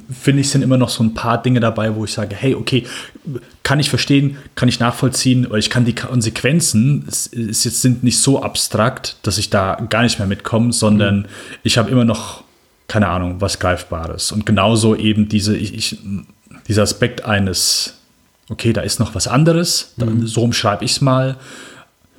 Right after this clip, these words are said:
Speaker 1: finde ich, wenn sowas schön aufgebaut ist, hält mich das unheimlich gut bei der Stange. Und das ging mir hier genauso. Und gerade deswegen fand ich eben auch die Szenen dann mit dieser Maske, fand ich sehr schön, sehr gut.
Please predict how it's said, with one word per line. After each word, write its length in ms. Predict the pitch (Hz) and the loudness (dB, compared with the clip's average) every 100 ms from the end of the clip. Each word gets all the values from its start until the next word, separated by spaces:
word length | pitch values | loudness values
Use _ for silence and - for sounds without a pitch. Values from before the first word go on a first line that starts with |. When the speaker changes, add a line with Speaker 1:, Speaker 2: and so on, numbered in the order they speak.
| _ | _
Speaker 1:
finde 360 | - - 135 139 | -6 0 2 2
ich, 160 | 135 | 2
wenn 120 | 123 113 | 2 2
sowas 600 | 120 120 117 - - _ _ _ _ _ _ _ _ _ _ - | 2 2 0 -2 -6 _ _ _ _ _ _ _ _ _ _ -6
schön 320 | - 139 131 | -2 2 2
aufgebaut 640 | 87 - - 135 117 131 | 0 -2 -2 0 0 0
ist, 360 | 110 139 - - - - _ - | -2 -4 -6 -8 -20 -20 _ -6
hält 220 | - 113 | -2 0
mich 140 | 113 - | 0 0
das 240 | 110 - | -2 -2
unheimlich 460 | - 135 117 117 - | 0 2 4 2 0
gut 120 | 107 | -4
bei 80 | 95 | -2
der 120 | 95 | -2
Stange. 340 | - 90 85 | -2 -4 -4
Und 120 | 87 | -2
das 200 | - - | 0 0
ging 180 | - 107 | 4 6
mir 80 | 107 | 4
hier 200 | 104 104 | 4 0
genauso. 640 | 95 90 87 85 67 85 - | 0 -2 -2 -4 -8 -10 -8
Und 120 | 92 - - 107 - | -10 -10 -8 -8 -6
gerade 240 | - 98 92 | 0 0 0
deswegen 380 | 95 - 92 101 | -2 -2 -2 -2
fand 260 | - 95 | -2 -2
ich 160 | 92 - | -2 -6
eben 220 | 95 107 | -8 -8
auch 140 | 82 - | -8 -6
die 100 | 98 | -6
Szenen 320 | - 95 92 | -4 -2 -2
dann 300 | 87 92 98 | -4 -4 -4
mit 140 | 95 | -6
dieser 180 | 92 104 | -2 2
Maske, 580 | 123 139 - 127 123 110 | 2 2 2 2 2 0
fand 240 | - 113 | 0 2
ich 100 | 110 | 2
sehr 120 | - 107 | 2 0
schön, 380 | 123 113 110 - - - - | 2 2 2 -2 -12 -10 -4
sehr 200 | 113 113 | 0 0
gut. 360 | 107 117 113 | 2 0 0